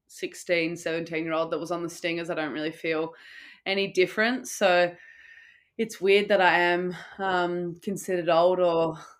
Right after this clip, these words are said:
a grandma of the, of the Stingers when I am only twenty-six. So I think, yeah, our average age is something like twenty-three, and we've got eight girls and under that are born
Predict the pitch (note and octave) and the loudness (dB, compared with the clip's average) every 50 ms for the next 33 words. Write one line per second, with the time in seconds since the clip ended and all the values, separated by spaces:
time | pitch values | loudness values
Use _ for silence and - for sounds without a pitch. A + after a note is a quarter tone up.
0 | - - - F#3 D#3 - E3+ D#3+ E3 F3 F3+ F3 F3 F3 F3+ F3+ F3 E3 D#3+ E3+ | -14 -10 -8 -8 -4 -2 -2 -2 -2 0 0 0 2 2 2 2 0 -2 -2 -2
1 | F3+ F3 D3+ F3 F3+ E3 D#3+ E3+ F3 E3+ - - - F3 F3 F3 F3 E3 D#3+ E3+ | -2 -2 0 -2 -4 -6 -6 -6 -6 -6 -6 -8 -6 -4 -4 -4 -4 -6 -6 -6
2 | E3+ D#3+ D#3+ D#3+ D#3+ E3+ E3+ E3+ D#3+ D#3+ D#3+ D#3+ _ - F#3+ E3 E3 F3 - - | -4 -2 -2 -2 -2 -2 -2 -2 -2 -2 -4 -6 _ -6 -4 -4 -4 -6 -6 -4
3 | - F#3+ G3+ G3+ - - - - - G3 F3 E3+ E3+ E3 E3+ D#3+ D#3 - - - | -2 -2 -2 -2 -6 -12 -16 -2 2 2 2 4 2 0 -2 -6 -8 -6 -6 -6
4 | F3+ F3+ G3+ G3 F#3+ - F#3 E3 D#3+ D#3+ D#3+ D3 C#3 E3 D#3 F3 F3 E3+ - D#3+ | -6 -4 -6 -8 -6 0 0 2 4 4 4 4 4 2 2 2 0 0 0 0
5 | D#3+ E3+ D#3+ E3+ D#3+ - - D3+ D3 D#3 D3+ C#3 A2 - - D3 D3+ D#3 D#3 - | 0 0 -2 -6 -10 -8 -8 -6 -6 -4 -4 -6 -6 -8 -8 -6 -6 -6 -6 -6
6 | - D3+ D3+ D3+ D3+ D#3 D3 D3+ - - D#3+ C#3+ - - - _ _ _ _ C#3+ | -4 -2 -2 0 -2 -2 -6 -8 -4 -2 -2 -2 -2 -4 -8 _ _ _ _ -2
7 | D#3 D#3 D3 - _ _ _ _ _ _ - D#3+ D#3 D#3+ - G3+ E3 D#3+ D3 D3+ | -2 -2 -2 -6 _ _ _ _ _ _ -2 0 0 0 0 -2 -4 -4 -4 -2
8 | D#3 D#3+ E3 D#3+ E3 D#3 D#3+ D#3 D#3 - - D#3+ D#3+ D#3 D#3 D#3 E3 D#3+ | -2 -2 -2 -4 -4 -4 -4 -6 -6 -6 -6 -4 -4 -2 -2 -4 -4 -6